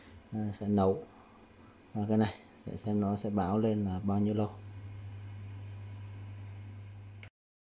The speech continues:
Cái, à, nồi nó vừa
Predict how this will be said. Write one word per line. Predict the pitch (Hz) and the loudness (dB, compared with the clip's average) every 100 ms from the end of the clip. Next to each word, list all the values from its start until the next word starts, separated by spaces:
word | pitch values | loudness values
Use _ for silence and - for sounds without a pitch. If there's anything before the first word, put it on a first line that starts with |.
| _ - - - _ - - - - | _ -20 -20 -20 _ -6 -6 -18 -6
Cái, | 139 139 143 | 2 6 8
à, | 131 135 139 | 8 12 12
nồi | 131 113 | 12 12
nó | 127 | 12
vừa | 131 123 110 110 110 | 12 12 12 10 8